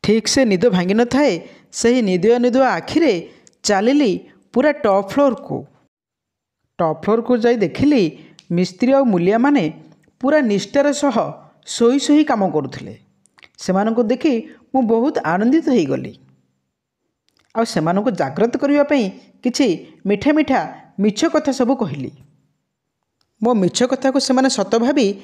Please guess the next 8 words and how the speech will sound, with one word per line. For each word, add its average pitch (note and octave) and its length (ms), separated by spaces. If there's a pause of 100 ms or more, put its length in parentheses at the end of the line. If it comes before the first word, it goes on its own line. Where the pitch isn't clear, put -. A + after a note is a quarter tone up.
(240)
ଜାଗ୍ରତ G3+ 480
ହେଇଗଲେ, C#3+ 380 (840)
ଆଉ A#3 120 (120)
ଠିକ୍ A#3 260
ରୂପରେ C#4 340 (420)
କାମ G3+ 240
କରିବାରେ B3 380
ଲାଗିଲେ। C#3 380